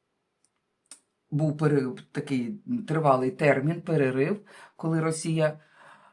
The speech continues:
ну, м-, ж, можливо, за допомогою своєї розвідки, а можливо, і так второпала, що вона може робити все, що захоче, королева жезлів, так?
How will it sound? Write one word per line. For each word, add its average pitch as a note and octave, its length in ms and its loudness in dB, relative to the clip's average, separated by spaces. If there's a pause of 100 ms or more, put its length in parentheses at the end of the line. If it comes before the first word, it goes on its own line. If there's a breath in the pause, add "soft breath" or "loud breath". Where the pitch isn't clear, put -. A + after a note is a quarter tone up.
(120)
ну, A3 240 0
м-, D3+ 200 0
ж, C3+ 180 -2
можливо, F#3 320 0
за D3 120 -2
допомогою C#3+ 480 0
своєї C3+ 560 2
розвідки, F3+ 520 0
а C#3+ 100 2
можливо, C#3+ 340 -2
і C#3+ 40 0
так G3+ 260 0
второпала, E3 720 -4 (400 soft breath)
що - 160 -8
вона E3 160 -2
може E3+ 260 -2
робити F3 560 -6
все, - 300 -2
що F3 220 -6
захоче, D3 560 -8 (320)
королева C2+ 460 -6
жезлів, - 440 -12 (160)
так? - 300 -14